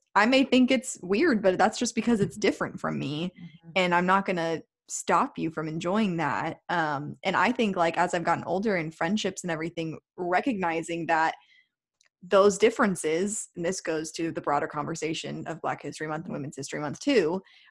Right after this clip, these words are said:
Speaker 1: um, those differences are actually what make us stronger friends
Speaker 2: Yeah.
Speaker 1: because our different perspectives are like that iron sharpening iron. So
Speaker 2: Yeah.
Speaker 1: I think begin to celebrate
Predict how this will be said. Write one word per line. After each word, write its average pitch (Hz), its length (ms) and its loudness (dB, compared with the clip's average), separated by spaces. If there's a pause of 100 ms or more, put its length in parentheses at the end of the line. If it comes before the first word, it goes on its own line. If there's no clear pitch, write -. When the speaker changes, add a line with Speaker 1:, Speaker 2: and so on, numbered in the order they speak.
Speaker 1:
um, 180 420 2
those 226 180 4
differences 185 720 0
are 165 140 2
actually 185 380 2
what 175 160 0
make 175 220 -2
us 180 160 0
stronger 180 380 -2
friends 185 760 -4 (120)
Speaker 2:
Yeah. 180 200 -20
Speaker 1:
because 185 500 2
our 180 140 0
different 185 260 -4
perspectives 175 720 -2
are 160 300 2
like 160 180 -2
that - 160 -2
iron 156 220 -2
sharpening 151 400 -6
iron. 156 480 -10 (100)
So 170 540 4 (680)
Speaker 2:
Yeah. 240 200 -10
Speaker 1:
I 185 100 0
think 190 300 -4 (360)
begin 202 300 2
to 185 80 0
celebrate 175 720 2